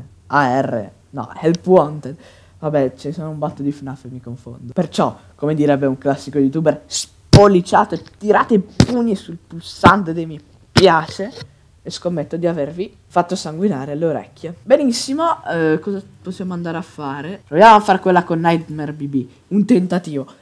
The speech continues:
Vediamo come va questo. Stop Balloon Boy. È sempre come lo Spring Bonnie lì. Ah,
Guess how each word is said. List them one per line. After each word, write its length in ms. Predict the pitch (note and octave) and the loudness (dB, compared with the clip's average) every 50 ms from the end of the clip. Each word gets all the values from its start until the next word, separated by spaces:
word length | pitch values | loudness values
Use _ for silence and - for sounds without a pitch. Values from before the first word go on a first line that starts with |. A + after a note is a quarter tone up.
| _ _ | _ _
Vediamo 380 | - E3 F3 F#3+ F3 F3+ F3 | -4 2 4 4 4 4 2
come 240 | F3 - F3 E3+ D#3+ | -4 -4 -6 -6 -4
va 120 | D#3 D3 - | -6 -6 -8
questo. 500 | - D3+ A#2+ G#2 - - - - C3+ - | -8 -12 -12 -12 -14 -18 -20 -20 -20 -20
Stop 300 | _ _ - - F3+ F#3 F#3 | _ _ -2 -2 -2 -2 0
Balloon 340 | D3+ D3+ E3 E3+ E3+ D#3+ D#3+ | 0 0 0 0 0 0 0
Boy. 180 | E3+ E3 D#3 | 0 0 2
È 120 | - - F3+ | 2 0 -4
sempre 360 | - - G#3+ A3+ A#3 A3+ G#3+ | -2 -2 -4 -2 0 -2 -2
come 420 | - F3+ F3 E3+ D#3+ D#3 D#3 D3 | -2 -4 -4 -4 -4 -4 -6 -6
lo 100 | D3+ D#3 | -8 -10
Spring 260 | - - D#3+ D3 D3 | -10 -8 -6 -6 -6
Bonnie 400 | C#3+ C#3 B2 B2+ C3+ C#3 C3+ C3 B2+ | -6 -6 -6 -6 -6 -8 -8 -10 -10
lì. 160 | B2+ B2+ D3 - _ | -10 -12 -14 -12 _
Ah, 220 | F#3+ G#3 E3+ - | -6 -6 -6 -8